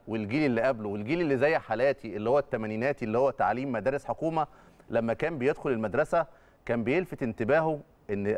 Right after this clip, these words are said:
قبل ما يتحط اسم المدرسة بيتحط اسم وزارة التربية والتعليم. لما كان بيشارك في دوري المدارس كان دايمًا بيلاقي مكتوب على صورة،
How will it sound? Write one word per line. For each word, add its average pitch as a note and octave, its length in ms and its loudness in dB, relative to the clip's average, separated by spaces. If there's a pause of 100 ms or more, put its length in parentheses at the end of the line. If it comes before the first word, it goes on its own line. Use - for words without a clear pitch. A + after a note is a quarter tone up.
قبل B2+ 260 0
ما G#2+ 140 -4
يتحط - 500 -4
اسم - 280 -6
المدرسة C3 500 0 (360)
بيتحط A2 500 -2
اسم - 400 -4 (140)
وزارة B2+ 460 0 (400)
التربية A#2 720 0 (480)
والتعليم. G#2+ 640 -4 (580)
لما A2 180 0
كان E3+ 200 -2
بيشارك D#3+ 360 0
في - 100 -2
دوري D#3+ 240 4
المدارس C#3+ 480 2
كان A#2 200 -2
دايمًا E3 240 2
بيلاقي C3+ 360 0
مكتوب E3 360 -2
على C3+ 180 2
صورة، E3+ 320 -4